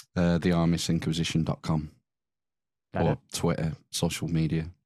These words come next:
Speaker 1: YouTube, everywhere.
Speaker 2: Okay.
Speaker 1: That's it. Yeah.
Speaker 2: I'll link it in the description. I appreciate the time. It was a pleasure seeing you again, buddy. Um, thanks for wearing my shirt, even though I only see, see the top half of your head.
Speaker 1: I'm wearing it there.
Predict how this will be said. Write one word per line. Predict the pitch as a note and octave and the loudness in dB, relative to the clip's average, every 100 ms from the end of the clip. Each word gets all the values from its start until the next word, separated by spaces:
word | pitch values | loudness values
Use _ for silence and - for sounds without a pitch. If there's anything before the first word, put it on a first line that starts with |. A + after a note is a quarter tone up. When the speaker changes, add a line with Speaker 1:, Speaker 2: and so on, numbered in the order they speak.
| - | -4
Speaker 1:
YouTube, | B2 - F#2 E2 - E2 D#2+ - - | -2 0 0 0 0 -2 -2 -6 -4
everywhere. | C#3 D3+ C3+ E2+ - _ _ _ _ _ _ _ _ _ _ _ _ _ _ _ _ _ _ _ C3 | -2 0 0 0 -4 _ _ _ _ _ _ _ _ _ _ _ _ _ _ _ _ _ _ _ -10
Speaker 2:
Okay. | - | -6
Speaker 1:
That's | A#2+ - | -6 -2
it. | G2 - _ _ _ _ G2 | -2 -4 _ _ _ _ -18
Yeah. | G2+ - B2+ _ _ _ - | -16 -16 -18 _ _ _ -6
Speaker 2:
I'll | G2+ B2 | -2 0
link | C3+ | 0
it | A2+ | -2
in | A#2+ | -2
the | |
description. | G#2 F2+ - C#3 - F#2+ | -2 -4 -4 -6 -6 -6
I | F2+ | -6
appreciate | F2 A2 - G2+ | -4 -4 -4 -6
the | - | -6
time. | - B2 B2 | -2 -2 0
It | |
was | E2+ | -4
a | F2 | -6
pleasure | - F#2 F#2 E2+ - | -4 -4 -4 -10 -12
seeing | - G#2 F#2+ | -8 -4 -2
you | F2+ | -2
again, | F2+ F2+ F2 | -4 -4 -4
buddy. | G2+ C3 - - - - - | -4 -6 -10 -18 -18 -20 -6
Um, | F#2+ F#2+ F2+ - _ _ _ | -2 -2 -2 -8 _ _ _
thanks | - A#2 | -2 -2
for | - | 0
wearing | G#2 G2+ F#2+ | 0 0 0
my | E2+ | -2
shirt, | F2 - A#2 - | -4 -2 -4 -4
even | G2+ F#2+ | -4 -2
though | F#2 | 0
I | F#2 | 0
only | F#2+ | -2
see, | - F#2+ - | -2 -4 -4
see | - | -6
the | F#2+ | -6
top | - F#2+ F#2+ | -2 -2 0
half | F#2+ F#2+ | -2 -4
of | |
your | F#2 | -4
head. | G2 G#2 - _ _ _ - | -4 -6 -10 _ _ _ -6
Speaker 1:
I'm | - | -4
wearing | A#3 G#3+ F#3+ | -2 -2 -2
it | F#3 | 0
there. | G3+ F#3 C#3+ | -2 -2 -4